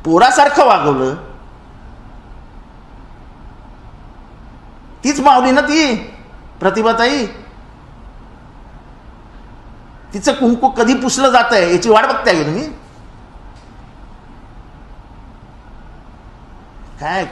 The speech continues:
राजकारण कुठल्या स्तराला चाललंय यार, कुठल्या स्तराला चाललंय? कोणालाही उभं करावं, शेवटी निवडणूक ही कामावरती जिंकली जाते. तुम्ही कोणालाही उभं करा, उभं करण्याबद्दल, निवडणुकांबद्दल माझं काहीच मत नाही आहे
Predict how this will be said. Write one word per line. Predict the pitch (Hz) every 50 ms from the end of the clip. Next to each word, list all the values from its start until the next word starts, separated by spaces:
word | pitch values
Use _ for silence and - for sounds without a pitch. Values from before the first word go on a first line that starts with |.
| - - -
राजकारण | 104 101 104 - - - 156 170 180 160
कुठल्या | 123 - 131 - - 156 185 185
स्तराला | - - - - 143 139 165 190 214 208
चाललंय | - 196 165 139 127 123 113
यार, | 107 120 165 214 208 - - - - - - - - - - - - -
कुठल्या | 123 120 - 190 226 208
स्तराला | - - - - 180 175 196 214 226 214
चाललंय? | - 202 175 160 143 127 113
कोणालाही | 165 175 185 185
उभं | 175 165 147 170
करावं, | 160 123 147 143 135 123 117 117 117
शेवटी | 120 - 131 123 113 160 151
निवडणूक | 139 127 131 131 135 147 151 156 156 156 -
ही | 160 175 185 185 - - - - - - -
कामावरती | 117 123 143 156 156 147 135 120 120
जिंकली | 107 110 101 90 82 95 90
जाते. | 80 71 - - - - - -
तुम्ही | - 90 104 101 -
कोणालाही | 113 117 127 143 156 151 147
उभं | 127 110 98
करा, | - - - - - - - - - -
उभं | - 95 139 190
करण्याबद्दल, | - - 120 101 110 151 185 185 196 170 165 190 196 202 208 - - - - - - -
निवडणुकांबद्दल | 101 110 120 147 170 170 - - 202 196 190 196 185 170 214 208
माझं | 202 190 190 185 214
काहीच | - - 170 208 220 -
मत | 269 247 233 247
नाही | 175 151 120 92
आहे | 85 80 - -